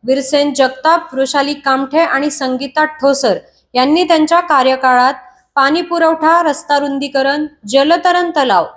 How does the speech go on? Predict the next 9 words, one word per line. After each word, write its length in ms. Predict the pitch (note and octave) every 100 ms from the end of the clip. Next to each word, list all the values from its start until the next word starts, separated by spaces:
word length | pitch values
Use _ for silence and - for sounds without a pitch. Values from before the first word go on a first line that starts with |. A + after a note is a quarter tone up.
| _ _ -
भाजी 340 | C4 C4+ D4+
मंडई, 500 | F4+ F4 D#4+ E4 E4+
व्यायामशाळा 760 | F#4 D4 C4+ C4+ C#4+ C#4 C4+ C4+
आणि 380 | D4 - C4 C#4
बहुउद्देशीय 1000 | A3 A3 C#4+ F#4 C#4 D#4+ D#4+ - D#4 D#4+
हॉल 280 | - B3 B3+ D4 - _ -
यांसारखी 600 | D4 F#4 F#4+ D#4 D4 D#4
विकास 440 | D4 D4 C4 C4 -
कामं 380 | B3+ B3 B3+